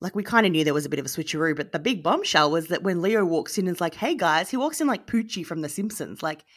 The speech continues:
"Hey, Missus S, what's going on? <laughs> What's been going on here?" And <laughs> then they all turn to look at him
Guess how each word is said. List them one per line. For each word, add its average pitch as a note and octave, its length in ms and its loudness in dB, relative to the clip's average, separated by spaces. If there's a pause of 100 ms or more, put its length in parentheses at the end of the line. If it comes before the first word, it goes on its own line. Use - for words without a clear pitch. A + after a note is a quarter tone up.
(480)
"Hey, B3+ 280 2
Missus F#3 320 -2
S, A#3+ 240 4
what's A#3+ 260 -4
going B3+ 300 6
on? B3+ 360 10
<laughs> - 280 2
What's - 280 -6
been D4 200 2
going C#4+ 280 4
on C#4+ 140 0
here?" C4+ 460 0 (560)
And A#3+ 360 0 (640)
<laughs> - 540 -20
then A3 560 0
they G3 160 4
all F#3 160 6
turn F3+ 200 0
to F3+ 60 -2
look D#3+ 160 -2
at E3+ 80 -2
him D3 260 -2